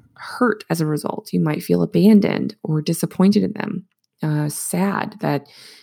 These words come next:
you don't have the marriage you expected, right?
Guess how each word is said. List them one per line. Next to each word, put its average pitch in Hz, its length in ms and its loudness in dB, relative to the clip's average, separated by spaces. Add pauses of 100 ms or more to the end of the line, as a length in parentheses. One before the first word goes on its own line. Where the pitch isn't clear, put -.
(120)
you 175 100 2
don't 165 140 2
have 165 120 0
the 160 60 -2
marriage 147 640 -2 (100)
you 156 300 -4
expected, - 600 -6
right? 147 260 0